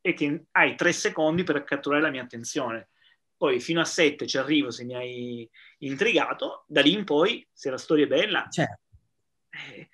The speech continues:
Speaker 1: i-, io sono convinto che, eh, il figlio di Piero
Speaker 2: Certo.
Speaker 1: Angela, non, non mi ricordo come si chiama in questo momento, Alberto.
Speaker 2: Alberto.
Speaker 1: Potrebbe tranquillamente fare più di sette secondi su YouTube e avere un seguito pazzesco.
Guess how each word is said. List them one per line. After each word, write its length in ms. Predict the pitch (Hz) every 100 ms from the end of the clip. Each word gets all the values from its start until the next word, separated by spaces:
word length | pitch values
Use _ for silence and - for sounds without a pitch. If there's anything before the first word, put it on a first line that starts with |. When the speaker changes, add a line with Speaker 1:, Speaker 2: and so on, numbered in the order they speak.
| - -
Speaker 1:
i-, 200 | 180 180
io 160 | 202 277
sono 220 | 175 156
convinto 320 | 147 175 214
che, 240 | - 127 143
eh, 140 | 160
il 140 | 143 143
figlio 280 | - 190
di 60 | 170
Piero 240 | 156 147
Speaker 2:
Certo. 160 | 147 139
Speaker 1:
Angela, 400 | 127 120 113 113
non, 240 | 120 127 131
non 120 | 123
mi 80 | 123
ricordo 320 | - 147 139
come 160 | 127
si 120 | 131 -
chiama 240 | 135 120
in 40 | 117
questo 200 | - 127
momento, 200 | 120 135
Alberto. 460 | 143 120 110 123 - - - - _ _ _ _ _ _ _ _ _ _ _ _ _
Speaker 2:
Alberto. 560 | 123 123 170 131 - 110 - _ _ _
Speaker 1:
Potrebbe 360 | 160 151 180 170
tranquillamente 840 | 180 180 180 160 170 180 123 117
fare 260 | 127 123
più 260 | 117 147 139
di 120 | 127
sette 280 | 117 147 135
secondi 420 | 123 135 131 131
su 120 | 120
YouTube 460 | 127 120 165 214 143
e 60 | 131
avere 240 | 127 127
un 100 | 120
seguito 380 | - 127 127 -
pazzesco. 680 | 110 - 143 113 - 110